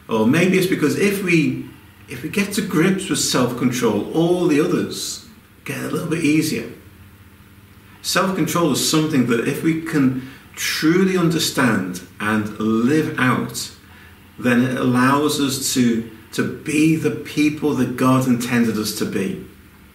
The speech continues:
And isn't that what we want? I've been watching the Olympics this week, I'm sure you have too, and I've been mesmerised by the incredible feats of these people. Men and women doing incredible things, going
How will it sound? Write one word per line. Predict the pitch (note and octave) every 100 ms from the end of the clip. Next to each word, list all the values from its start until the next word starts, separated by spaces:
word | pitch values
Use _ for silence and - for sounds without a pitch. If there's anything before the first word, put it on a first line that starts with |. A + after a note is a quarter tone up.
| - - - -
And | A#2+
isn't | C#3+ C3+
that | C3
what | A2+ A2
we | G2+
want? | F#2+ F#2+ - - - - - - - - - -
I've | C#3 C#3+
been | C3
watching | C3 - B2+
the | A#2+
Olympics | B2 C3+ C3+ -
this | C3 B2+
week, | A2+
I'm | G#2+
sure | - C#3+ C3
you | B2+ B2+
have | B2 G#2+ -
too, | - C#3+ B2
and |
I've | B2+ B2
been | D3 C#3+ - - - - -
mesmerised | C3 - E3 E3 D3+ C#3 A#2+ A2+ G#2
by | B2 A#2 A2+
the | A2+ A#2+
incredible | A#2 A2+ - - E3 E3+ D3+
feats | B2+ - D3 G#2+ -
of | A2+ G#2
these | A2+
people. | - B2 - - - - - - - - - - -
Men | C#3 E3
and | D#3+ C#3+
women | D#3 C3+ A#2
doing | D3 D3 B2+ - - -
incredible | C3 B2+ B2+ - D#3 D3+ C#3+
things, | D3+ B2 G#2
going | C3 A2+ A2+ A2